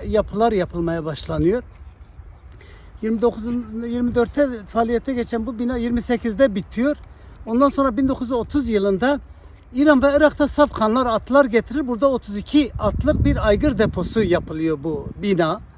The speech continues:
Ondan sonra Diyarbakır'da Koş yolunda, şimdi park olarak, e, duran Bağlar ilçemizdeki Koş yolunda at yarışları dönüyor, e, düzenleniyor. Bin dokuz yüz yetmiş üçe kadar bu at yarışı,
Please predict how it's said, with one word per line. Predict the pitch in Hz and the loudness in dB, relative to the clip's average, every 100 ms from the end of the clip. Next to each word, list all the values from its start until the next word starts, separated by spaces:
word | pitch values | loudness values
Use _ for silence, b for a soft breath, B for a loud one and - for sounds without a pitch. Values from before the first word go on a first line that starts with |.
| - B B B B B - - | -20 B B B B B -18 -2
Ondan | 240 302 | 2 4
sonra | 277 294 285 208 | 4 2 2 4
Diyarbakır'da | 294 254 226 - 226 294 | 4 4 0 -2 0 0
Koş | - 285 - | 2 0 2
yolunda, | 208 190 196 196 208 135 - - | 2 4 2 4 2 2 -10 -10
şimdi | - 262 214 | -2 -2 -2
park | - 247 - 208 | -2 -2 -2 0
olarak, | 220 214 185 - 196 | 0 0 -2 -6 -4
e, | 190 185 175 170 175 180 180 175 165 | -4 -4 -6 -8 -10 -12 -14 -12 -4
duran | 220 247 240 190 | 2 2 0 -2
Bağlar | 196 202 240 | 0 2 -2
ilçemizdeki | 208 - 196 170 185 262 | -4 -4 -4 -4 -6 -8
Koş | - 269 - | -6 -6 -2
yolunda | 202 185 180 180 | -2 -2 -2 -4
at | 185 - | -6 -4
yarışları | 175 147 - 180 196 175 | -4 -4 -6 -6 -4 -4
dönüyor, | 180 202 233 | -2 -2 -6
e, | - 170 170 180 180 - 180 | -10 -14 -14 -14 -16 -14 -8
düzenleniyor. | 190 208 185 170 202 262 - b b b b b | -2 2 2 0 -2 -4 -8 b b b b b
Bin | 320 294 | 2 2
dokuz | 277 254 | 0 0
yüz | |
yetmiş | 226 185 196 | 0 -2 -8
üçe | 254 - 262 226 | -8 0 0 0
kadar | 190 190 262 - - - | 0 0 0 -2 -16 -4
bu | 247 | 0
at | 254 - | 0 2
yarışı, | 202 165 - 233 277 | 2 2 -4 -4 -4